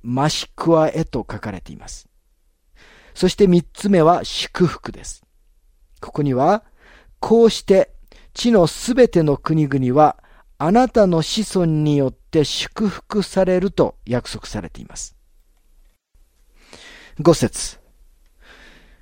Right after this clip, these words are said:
これはアブラハムが私の声に聞き従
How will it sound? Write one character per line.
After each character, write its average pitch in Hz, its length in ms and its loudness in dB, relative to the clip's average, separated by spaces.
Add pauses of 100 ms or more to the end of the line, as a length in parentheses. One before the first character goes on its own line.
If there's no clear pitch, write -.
(640)
こ 180 120 4
れ 185 80 6
は 170 280 4
ア 156 120 2
ブ 202 140 4
ラ 247 140 6
ハ 233 100 4
ム 165 140 4
が 147 180 4
私 175 440 2
の 196 140 4
声 233 360 2
に 147 160 2
聞 - 180 -12
き 175 140 -4
従 139 260 0